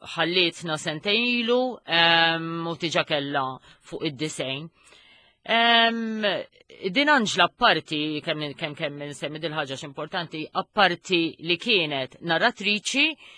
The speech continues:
kienet ukoll għannejja prima. Mela,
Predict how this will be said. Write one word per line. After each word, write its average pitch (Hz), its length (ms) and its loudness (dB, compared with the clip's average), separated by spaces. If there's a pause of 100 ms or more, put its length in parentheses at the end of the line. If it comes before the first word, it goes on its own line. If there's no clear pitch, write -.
(100)
kienet 233 380 -2
ukoll 175 460 4
għannejja 165 540 2
prima. 143 440 -2 (960)
Mela, 233 320 2